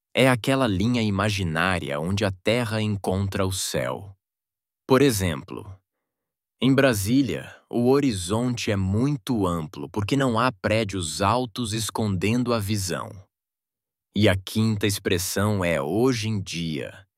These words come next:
Usamos isso para falar sobre o tempo presente, o agora. Por exemplo,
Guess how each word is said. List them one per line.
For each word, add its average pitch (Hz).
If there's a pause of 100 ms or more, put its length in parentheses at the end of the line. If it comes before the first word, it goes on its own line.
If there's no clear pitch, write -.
(760)
Usamos 104
isso 107
para 98
falar 95
sobre 101
o 92
tempo 123
presente, 87 (240)
o 123
agora. 82 (840)
Por 123
exemplo, 95